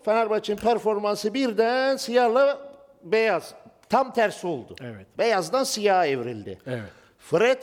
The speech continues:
Speaker 1: geldi, Ciku geldi. İşte, e, Beşiktaş derbisi, Tırnava maçı, o yine beklenilen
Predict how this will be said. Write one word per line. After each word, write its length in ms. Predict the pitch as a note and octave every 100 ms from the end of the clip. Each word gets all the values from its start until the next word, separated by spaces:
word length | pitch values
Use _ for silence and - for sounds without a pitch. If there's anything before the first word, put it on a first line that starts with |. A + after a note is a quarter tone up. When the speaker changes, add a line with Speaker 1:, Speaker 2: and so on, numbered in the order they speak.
| -
Speaker 1:
geldi, 540 | A#3+ G#3+ G#3 A#3 C4+ - - -
Ciku 360 | F#3+ B3 C4
geldi. 500 | A3+ A3 G3+ A3+ C#4 C4+ - _ _ _ -
İşte, 420 | E3 G3+ G3+ G3 - - _ _ _ _
e, 60 | - C#3 C#3 C3+ C3+ C3+ C#3
Beşiktaş 480 | D3+ - F#3 -
derbisi, 600 | D#3+ C#3 B2+ - A#2 A2+ A2+ _ -
Tırnava 440 | D3 D#3 D#3+ D#3
maçı, 500 | C#3 C3 - E3+ G#3+ - _ -
o 220 | D3+ G#3+
yine 420 | D3+ D3 G3 B3+ - - _ _ _ _ _ _ _ _ _ -
beklenilen 680 | E3+ - - C#3 C3+ D3+